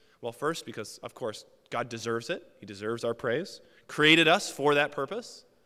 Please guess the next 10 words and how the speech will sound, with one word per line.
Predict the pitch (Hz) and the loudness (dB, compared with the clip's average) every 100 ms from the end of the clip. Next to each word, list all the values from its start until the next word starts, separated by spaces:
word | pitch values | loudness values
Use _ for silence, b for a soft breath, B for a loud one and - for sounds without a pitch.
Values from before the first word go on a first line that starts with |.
| _ _ _ _ _ _ _ _ _ - | _ _ _ _ _ _ _ _ _ -10
But | 156 | -8
also, | 165 208 220 | -8 -8 -6
I | 180 | -6
think | 196 147 | -4 -6
we | 131 160 | -4 -2
need | 220 208 185 | -2 -2 -2
that | 185 | -2
reminder. | 180 165 175 240 - - _ _ _ _ _ _ _ _ _ _ _ _ 160 | -2 -4 -4 -6 -10 -14 _ _ _ _ _ _ _ _ _ _ _ _ -8
Right? | 180 | -2
It's, | 185 - - | -2 -2 -12